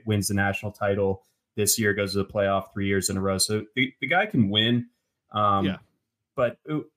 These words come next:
Speaker 1: it, it's been so long now that, that he's been at the college level that, that I do kinda wonder, um,
Speaker 2: Is he a college
Speaker 1: how it's
Speaker 2: coach
Speaker 1: gonna
Speaker 2: now?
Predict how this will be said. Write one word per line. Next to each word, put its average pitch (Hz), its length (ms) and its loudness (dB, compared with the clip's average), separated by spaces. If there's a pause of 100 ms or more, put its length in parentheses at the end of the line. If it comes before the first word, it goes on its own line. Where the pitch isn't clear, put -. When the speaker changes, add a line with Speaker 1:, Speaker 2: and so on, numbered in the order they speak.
(560)
Speaker 1:
it, 175 460 -2
it's 170 140 0
been 190 260 0
so 143 380 2
long 117 400 2
now 131 240 2
that, 123 280 -4
that 110 120 0
he's 113 220 0
been 113 200 0
at 113 120 -2
the 107 80 -6
college 107 440 0
level 113 340 -2
that, 107 300 -4
that 110 80 -6
I 104 140 0
do 107 500 0
kinda 104 220 2
wonder, 98 600 0 (380)
um, 92 380 0 (580)
Speaker 2:
Is 120 100 -14
he 123 100 -6
a 127 40 -8
college 113 320 2
Speaker 1:
how 104 100 4
it's 101 120 -2
Speaker 2:
coach 120 140 2
Speaker 1:
gonna 95 120 2
Speaker 2:
now? 82 240 -10